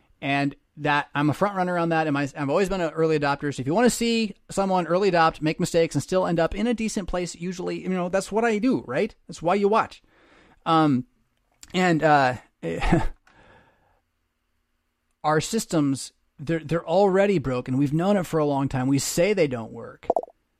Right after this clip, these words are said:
What we just gotta do is recognize it's collapsed. The whole thing is, the communication has collapsed. And, uh, Babel is upon us. And we have a canon. We have a firm,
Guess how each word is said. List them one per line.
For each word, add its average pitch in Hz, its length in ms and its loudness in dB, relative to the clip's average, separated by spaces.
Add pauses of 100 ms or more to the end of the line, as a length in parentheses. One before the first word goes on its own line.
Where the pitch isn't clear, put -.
(800)
What 151 140 -8
we 170 100 0
just 165 140 -2
gotta 156 160 2
do 170 80 2
is 135 100 0
recognize 160 240 -2
it's 143 120 -4
collapsed. - 500 -8
The 156 60 -2
whole 180 160 0
thing 160 240 2
is, 180 140 -4
the 143 140 -2
communication 185 640 4
has 135 240 -2
collapsed. - 540 -16 (960)
And, 151 400 2 (260)
uh, 151 100 -4
Babel 165 360 4
is 139 100 2
upon 117 320 -2
us. - 280 -12 (760)
And 156 140 2
we 180 100 2
have 180 280 2
a 196 40 2
canon. 240 420 0 (1000)
We 170 100 -2
have 151 500 0 (400)
a 151 180 4
firm, 170 720 2